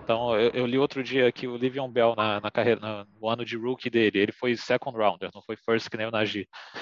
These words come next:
Ele, pô, ele teve exatamente isso, ele teve, sei lá, quase trezentos touches, teve coisa pra caralho, e isso em treze jogos. Então, pô, o Najee tem tudo pra tá aí. Eu colocaria, assim, top dez de redraft, e eu estaria muito feliz de ter ele, se eu tivesse a one-on-one.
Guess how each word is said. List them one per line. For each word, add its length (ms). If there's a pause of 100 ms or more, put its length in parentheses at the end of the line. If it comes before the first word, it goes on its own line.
(380)
Ele, 640 (560)
pô, 100
ele 80
teve 140
exatamente 500
isso, 140
ele 80
teve, 160
sei 80
lá, 80
quase 220
trezentos 440
touches, 380
teve 180
coisa 160
pra 100
caralho, 460
e 80
isso 160
em 100 (100)
treze 340
jogos. 420 (580)
Então, 480
pô, 140
o 40
Najee 240
tem 160
tudo 300
pra 160
tá 160
aí. 400
Eu 200
colocaria, 420
assim, 220
top 260
dez 240
de 80
redraft, 640
e 160
eu 80
estaria 240
muito 200
feliz 280
de 80
ter 100
ele, 320
se 160
eu 80
tivesse 380
a 240
one-on-one. 480